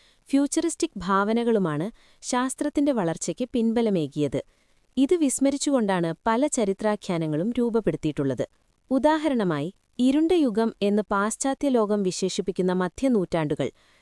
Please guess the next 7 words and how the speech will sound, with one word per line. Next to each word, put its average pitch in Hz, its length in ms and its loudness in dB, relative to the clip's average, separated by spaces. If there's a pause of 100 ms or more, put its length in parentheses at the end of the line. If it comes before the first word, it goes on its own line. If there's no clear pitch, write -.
(120)
യഥാർത്ഥത്തിൽ 226 680 0 (300)
ശാസ്ത്ര 285 580 -2
പുരോഗതിയുടെ 190 600 4
സുവർണ 285 520 0
കാലഘട്ടമായിരുന്നു. 151 880 0 (420)
മുസ്ലിം 330 440 2
ശാസ്ത്രജ്ഞർ 175 680 -2